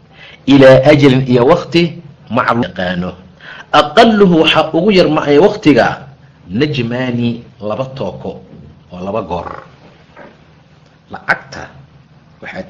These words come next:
ii keenaysaa hal mar in la dhaho waa ku dhibe, laba jeer. Taasaa, laba,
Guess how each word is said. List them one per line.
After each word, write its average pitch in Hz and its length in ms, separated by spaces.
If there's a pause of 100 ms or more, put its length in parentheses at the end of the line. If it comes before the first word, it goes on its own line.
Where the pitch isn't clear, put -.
ii 170 120
keenaysaa 131 720
hal 143 180
mar 135 160 (380)
in 143 140
la 127 120
dhaho 110 260
waa 110 160
ku 120 80
dhibe, 143 460 (360)
laba 95 240
jeer. 90 240 (300)
Taasaa, - 380
laba, 113 140